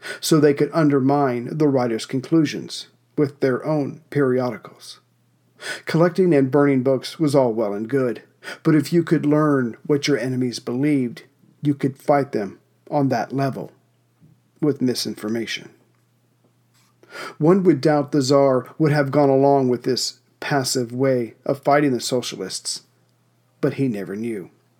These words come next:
Nicholas the Second did not like this agency, but was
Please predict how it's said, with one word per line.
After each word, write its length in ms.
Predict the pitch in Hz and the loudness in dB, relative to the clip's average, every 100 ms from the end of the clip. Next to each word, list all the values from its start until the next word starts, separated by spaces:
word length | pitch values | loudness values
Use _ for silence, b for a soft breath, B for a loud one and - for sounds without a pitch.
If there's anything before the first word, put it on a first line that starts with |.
| B B B | B B B
Nicholas 380 | 156 165 170 151 | 2 4 4 2
the 100 | 147 | -2
Second 380 | - 156 143 139 B - | 0 0 2 -4 B 2
did 140 | 165 | 4
not 260 | 143 143 98 | 6 4 2
like 220 | 143 147 | 0 0
this 200 | 139 - | -2 -2
agency, 640 | 120 113 101 - 85 78 - _ _ | -4 -4 -8 -8 -8 -10 -16 _ _
but 300 | 139 127 - - | 0 0 -4 0
was 220 | 156 | 0